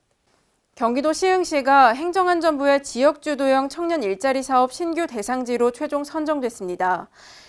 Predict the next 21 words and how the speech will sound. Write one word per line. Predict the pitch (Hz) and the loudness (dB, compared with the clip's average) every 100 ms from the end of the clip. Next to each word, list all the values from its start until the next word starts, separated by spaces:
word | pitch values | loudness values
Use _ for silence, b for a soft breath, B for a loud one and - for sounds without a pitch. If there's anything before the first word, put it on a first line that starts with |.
| B - | B -6
이 | 240 | -2
사업을 | 330 320 311 311 | 4 6 6 2
위해 | 294 294 | 4 4
시흥시는 | 294 330 311 294 214 233 220 160 b b | 2 0 -2 -2 -4 -2 -2 -6 b b
국비와 | - 226 - 302 302 | -12 -12 -4 2 4
도비 | 294 240 214 254 | 4 0 -4 -4
삼억 | - 320 311 302 | -4 0 2 2
오천만 | 196 - 294 285 269 254 | 0 -4 -4 0 0 0
원을 | 247 | -2
포함해 | 247 240 226 214 214 269 285 | -4 0 2 2 2 -2 -2
총 | - 330 320 | -4 -4 -4
칠억 | 311 339 320 311 | -6 0 2 2
삼천오백만 | 339 320 311 190 220 254 254 233 | -2 -6 -4 -2 0 0 0 -2
원을 | 240 269 | -4 -6
확보했습니다. | 277 - 262 - 196 180 185 170 - B B B B B _ | -8 -2 -2 -2 -6 -2 0 -2 -6 B B B B B _
이 | 240 | -4
사업비로 | 254 311 311 294 277 285 247 | 4 6 6 4 2 4 4
시흥 | 202 - 381 381 | 2 0 0 0
청년 | 370 339 311 311 | -2 -4 0 -2
스마트 | 311 339 349 339 | -2 -2 -2 -2
잡고와 | 294 226 - 190 233 185 | -2 -4 -2 4 6 4